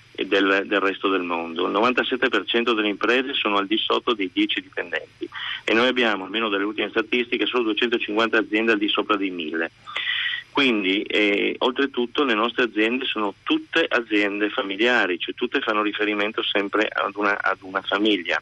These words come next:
Se lei chie-, ci chiede di chi è la Coca-Cola non lo saprà mai nessuno. Se noi chiediamo di chi è la,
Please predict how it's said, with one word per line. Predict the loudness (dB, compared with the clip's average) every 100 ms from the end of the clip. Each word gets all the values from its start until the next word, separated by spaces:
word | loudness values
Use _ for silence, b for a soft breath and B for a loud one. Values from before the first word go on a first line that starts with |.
| -4
Se | 0
lei | 2 2
chie-, | 0 -2
ci | -2 -2
chiede | 0 0
di | -2 -2
chi | 0
è |
la | 2
Coca-Cola | 0 -2 -4 0 0 2
non | 0 -2
lo |
saprà | -4 -2 0
mai | 0 0
nessuno. | -2 0 2 2 0 B B B B B
Se | -2 2
noi | 4 4
chiediamo | 2 2 2 2 0
di | -2
chi | 0
è |
la, | 2